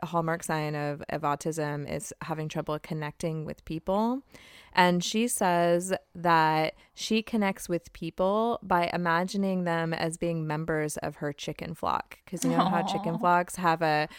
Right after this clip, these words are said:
Speaker 1: hierarchy and a way that they all communicate and interact with each other.
Speaker 2: Mm-hmm.
Speaker 1: She saw that and took that and uses it as a way to compare people to chickens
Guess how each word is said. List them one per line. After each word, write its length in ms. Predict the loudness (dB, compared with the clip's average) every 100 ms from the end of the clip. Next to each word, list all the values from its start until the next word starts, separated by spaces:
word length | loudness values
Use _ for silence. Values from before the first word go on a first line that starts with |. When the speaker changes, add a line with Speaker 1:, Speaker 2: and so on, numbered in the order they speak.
| -20 -4
Speaker 1:
hierarchy 760 | 4 6 6 2 2 4 4 2
and 240 | 0 -2
a 80 | 0
way 300 | 2 4 4
that 200 | 0 0
they 160 | -2
all 260 | 0 0 -2
communicate 760 | -4 -4 -2 -2 -2 -2 -4 -4
and 140 | -6
interact 540 | -4 -6 -4 -6 -6 -6
with 140 | -4
each 180 | -4 -2
other. 420 | -2 -2 -2 -2 -6 -10
Speaker 2:
Mm-hmm. 260 | -6 -6 -6
Speaker 1:
She 380 | 0 4 6 4
saw 480 | 4 6 8 8 6
that 600 | 4 4 4 2 -2 -10 -14 -20 _
and 560 | 4 6 4 2 -2 -6 -16 _
took 320 | 0 0 0 -2
that 460 | 2 4 2 0 -4 -8 -10 _ _ _ _ _ _ 2
and 220 | 2 2
uses 520 | 2 2 4 2 2
it 340 | 2 4 0 0
as 220 | 0 2
a 100 | 0
way 540 | 2 4 4 4 2 -2
to 200 | -4 -2
compare 420 | -2 -2 -4 -4
people 440 | -6 -2 -2 -2
to 140 | -4 -6
chickens 640 | -6 -2 -2 -2 -6 -8